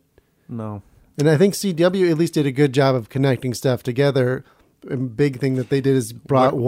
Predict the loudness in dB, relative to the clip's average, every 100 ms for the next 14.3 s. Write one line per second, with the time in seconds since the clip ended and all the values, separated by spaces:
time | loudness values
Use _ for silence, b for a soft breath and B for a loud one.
0 | 2 4 2 2 2 2 0 -2 -4 -6
1 | -12 -12 _ -4 -2 2 2 4 2 4
2 | 0 -2 -4 -4 -2 -2 -4 -4 -8 _
3 | _ _ -4 -2 -4 -8 -10 -8 -6 -8
4 | -10 -12 -12 -6 -6 -8 -12 -14 -12 -4
5 | 2 4 4 2 0 0 0 2 -2 -2
6 | -4 -4 -6 -6 -4 -2 -2 -2 -6 -8
7 | -6 -6 -6 -4 -4 -2 -2 0 -2 -2
8 | 0 2 4 4 2 0 2 4 2 0
9 | -2 -2 -2 -4 -4 -4 -4 -4 -6 -8
10 | -16 _ -10 -8 -4 -2 0 2 4 4
11 | 4 4 4 4 6 4 4 -2 -6 -2
12 | 0 0 b b b -8 -2 0 2 0
13 | 0 -2 -2 0 0 0 -4 -4 -2 -2
14 | 0 -2 -8